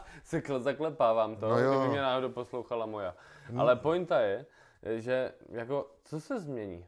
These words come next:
Speaker 1: psychologicky? To samozřejmě není o lezení, jo, ale,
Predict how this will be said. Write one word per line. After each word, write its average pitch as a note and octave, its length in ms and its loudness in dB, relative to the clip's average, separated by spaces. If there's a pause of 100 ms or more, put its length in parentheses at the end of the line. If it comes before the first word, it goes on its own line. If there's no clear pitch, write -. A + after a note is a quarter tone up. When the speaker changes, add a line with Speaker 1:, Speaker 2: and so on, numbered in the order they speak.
Speaker 1:
psychologicky? A#2+ 800 -6
To A#2+ 140 -8
samozřejmě B2 540 -6
není B2 340 -4
o A2 180 -4
lezení, B2 440 -6
jo, D#2 200 -16
ale, G2+ 300 -4